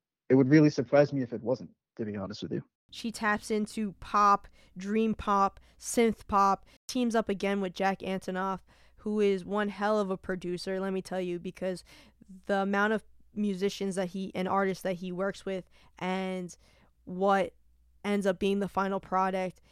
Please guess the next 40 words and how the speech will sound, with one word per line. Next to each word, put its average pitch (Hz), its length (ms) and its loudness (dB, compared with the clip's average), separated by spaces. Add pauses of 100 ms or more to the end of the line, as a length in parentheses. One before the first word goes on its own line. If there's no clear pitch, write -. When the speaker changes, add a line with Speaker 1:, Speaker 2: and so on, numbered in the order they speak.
(220)
Speaker 2:
I 196 140 0
usually 202 960 -2
end 190 180 -2
up 175 120 0
loving 185 400 -2
it 180 160 -6
every 180 260 -4
single 170 260 -8
time. 160 320 -12 (280)
So 185 480 -2 (200)
for 196 180 -2
me, 254 500 0
Midnights 247 720 4
is 202 540 4 (400)
the 208 100 0
cooler 240 800 4 (260)
older 214 320 4
sister 208 680 -2
of 190 340 0
her 196 200 -2
album 196 400 2
Lover 202 500 4
that 190 160 0
she 196 200 -6
dropped 185 360 2
in 185 160 -4
twenty 190 320 -4
nineteen. 196 560 -2 (300)
It 196 140 -6
taps 196 340 0
in 196 180 0
more 190 280 0
to 190 520 -4 (200)
the 190 100 0
aspects 185 400 0
of 180 100 -4
Lover 190 540 2
and 180 240 -2
her 180 80 -4
a-, 185 220 0